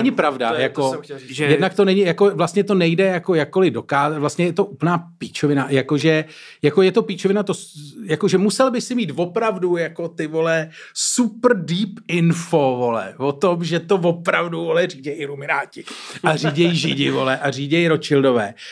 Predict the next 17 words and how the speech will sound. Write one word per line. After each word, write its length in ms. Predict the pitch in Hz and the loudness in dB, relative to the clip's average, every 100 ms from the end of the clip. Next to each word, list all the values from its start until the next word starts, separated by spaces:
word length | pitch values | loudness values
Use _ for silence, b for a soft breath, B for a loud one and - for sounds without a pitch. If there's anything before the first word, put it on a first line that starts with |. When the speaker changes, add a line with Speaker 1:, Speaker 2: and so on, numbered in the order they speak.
| - | -8
Speaker 1:
A 80 | 139 | -2
to 120 | 160 | 0
pak 180 | 202 143 | 0 -2
říkáš 320 | 143 170 170 | -2 -2 -2
to 80 | 135 | -4
samý, 300 | - 147 147 | -2 -2 -2
co 120 | 147 | -4
říkají, 300 | 139 147 143 | -4 0 0
vole, 200 | 135 143 | 2 0
tady 220 | 135 127 | 0 -2
ty 100 | 131 | -2
lidi 160 | 135 135 | 0 0
na 80 | 131 | 0
tom 140 | 139 | -2
Václaváku, 600 | 127 127 135 127 123 131 | -2 -4 -6 -6 -8 -10
vole, 220 | 117 - | -12 -14
ty 220 | - - | -18 -18